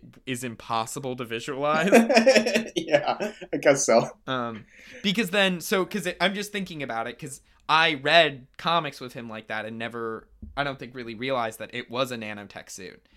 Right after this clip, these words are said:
Speaker 1: The way that
Speaker 2: Yeah,
Speaker 1: they
Speaker 2: well, like, did, did you read that Mighty Avengers comic where Ultron, uh, takes over,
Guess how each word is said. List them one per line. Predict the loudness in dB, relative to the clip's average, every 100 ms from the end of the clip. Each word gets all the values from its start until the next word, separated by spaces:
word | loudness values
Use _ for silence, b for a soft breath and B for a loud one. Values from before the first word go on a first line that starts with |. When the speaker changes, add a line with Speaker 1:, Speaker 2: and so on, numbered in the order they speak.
| _ -6
Speaker 1:
The |
way | 0 0
that | 2 0 8
Speaker 2:
Yeah, | 10 12
Speaker 1:
they |
Speaker 2:
well, | 12 12
like, | 12 8 -2
did, | -2 -4 _ _
did | 0 4
you | 6
read | 8 12
that | 10 10
Mighty | 6 8
Avengers | 8 6 2 2 2 2 -2
comic | -2 0 2 2
where | 0 -2
Ultron, | -2 -2 0 0 0 -2 -6 _ _ 0
uh, | 2 2
takes | 0 -4 2 2
over, | 2 0 -2